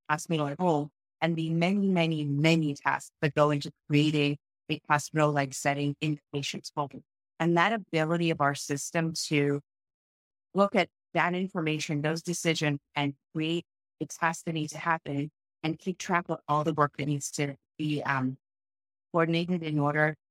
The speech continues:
to get that patient where they need to go and move them along their journey faster is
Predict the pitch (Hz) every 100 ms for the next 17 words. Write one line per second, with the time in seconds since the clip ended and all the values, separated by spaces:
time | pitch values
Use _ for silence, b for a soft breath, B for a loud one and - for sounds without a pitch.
0 | _ - 165 160 151 - 143 - 127 147
1 | 147 147 143 143 147 151 147 147 151 151
2 | 147 143 143 143 139 139 139 151 143 -
3 | _ - 139 - - 220 254 254 _ _
4 | _ _ _ _ _ 170 156 -